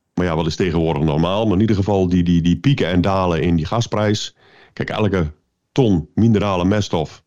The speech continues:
die wij produceren gaat driehonderd kuub gas in. Nou, dat is echt een gigantische invloed op, eh, wat gebeurt er met mijn kunstmestprijs. En die, die, die, die,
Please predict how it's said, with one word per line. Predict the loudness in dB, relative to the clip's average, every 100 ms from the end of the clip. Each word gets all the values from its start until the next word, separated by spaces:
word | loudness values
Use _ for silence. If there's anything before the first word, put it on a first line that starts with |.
| _ _ _ _ _
die | -2
wij | 0 -2
produceren | -2 -2 -2 -2 -2
gaat | -4 -2
driehonderd | 0 2 0 0
kuub | -2 -2
gas | -4 0
in. | 2 0 -6 _ _
Nou, | -6
dat | -4 -4
is | -4 -4
echt | -6 -2
een | -2 -2 -6 -20 -20 -20 _
gigantische | -16 -4 -2 -2 0 0 0 0 0 -2 -8 -2
invloed | 0 2 2 0
op, | -2 -2 -4 -4
eh, | -2 0 0 0 0
wat | 0 -2
gebeurt | 0 2 2
er | 0
met | 0
mijn | 0 0
kunstmestprijs. | -2 -2 -6 -6 -6 -8 -14 -20 -20 -20 -20 _
En | -6 -2 -2
die, | 0 2 2
die, | 2 2
die, | 2 2 0 -4
die, | 0 0 0